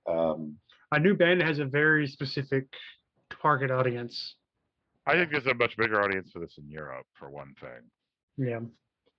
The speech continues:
Speaker 1: Yeah.
Speaker 3: I mean, there's a whole universe of, if not this exactly, just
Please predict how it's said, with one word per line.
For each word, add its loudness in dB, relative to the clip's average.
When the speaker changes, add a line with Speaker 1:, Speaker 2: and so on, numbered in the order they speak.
Speaker 1:
Yeah. -10
Speaker 3:
I 0
mean, 2
there's 2
a 4
whole 4
universe -2
of, -6
if -12
not 0
this 0
exactly, 2
just -6